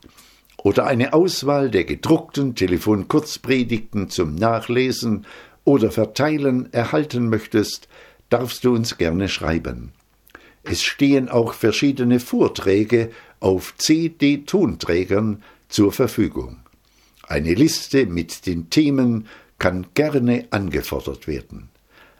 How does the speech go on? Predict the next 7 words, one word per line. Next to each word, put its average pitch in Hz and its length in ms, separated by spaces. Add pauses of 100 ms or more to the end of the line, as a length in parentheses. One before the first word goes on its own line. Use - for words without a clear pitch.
(140)
Alles, 180 520
was 95 200
unser 92 360
Haus 190 280
verlässt, 101 640 (360)
ist - 300
völlig 170 720